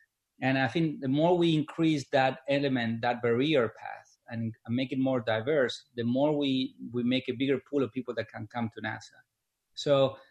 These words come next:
I think there's historical biases that are there because of those things. So a lot of people, and I see that, and I see it, you know, proactively, a lot of people at Goddard, we do that. We, we try to engage the younger, uh, generations of the,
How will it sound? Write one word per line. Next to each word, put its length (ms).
I 60
think 180
there's 140
historical 580
biases 500
that 140
are 160
there 340
because 360
of 140
those 280
things. 340
So 300
a 20
lot 160
of 100
people, 260
and 120
I 120
see 320
that, 180
and 120
I 60
see 200
it, 100
you 100
know, 120
proactively, 640
a 40
lot 160
of 80
people 200
at 140
Goddard, 380
we 160
do 140
that. 300
We, 480
we 140
try 280
to 80
engage 640
the 100
younger, 720
uh, 240
generations 640
of 240
the, 240